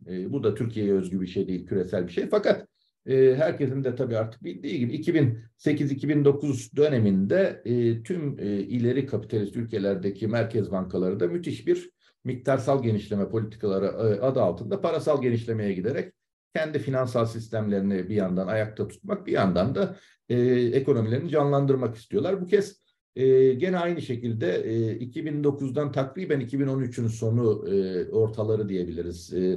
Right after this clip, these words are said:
ne kadar çok yüksek yine dış sermaye girişleri. Bu sefer iki bin iki, iki bin yedi döneminden de daha yüksek seviyelerde gerçekleşen, e, artık faizler aşağıda bir yerlerde yerleşiyor. Türk lirası değerli bir şekilde seyrediyor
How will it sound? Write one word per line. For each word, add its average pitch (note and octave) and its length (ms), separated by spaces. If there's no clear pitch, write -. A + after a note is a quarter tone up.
ne B2 120
kadar - 380
çok G#3+ 240
yüksek - 560
yine F#2 220
dış A2 180
sermaye A#2+ 360
girişleri. C#3 380
Bu D#3 60
sefer D3 380
iki C#3+ 200
bin D3 80
iki, C3+ 240
iki A#2+ 220
bin C3+ 120
yedi C3 240
döneminden A#2+ 640
de C3 120
daha F2 160
yüksek F2 340
seviyelerde F2 580
gerçekleşen, F2 880
e, A2+ 380
artık D#3+ 340
faizler C#3+ 440
aşağıda D3 460
bir D3 100
yerlerde B2 460
yerleşiyor. B2+ 540
Türk F3 240
lirası C#3 300
değerli A#2+ 360
bir D3 60
şekilde D3 360
seyrediyor D3 680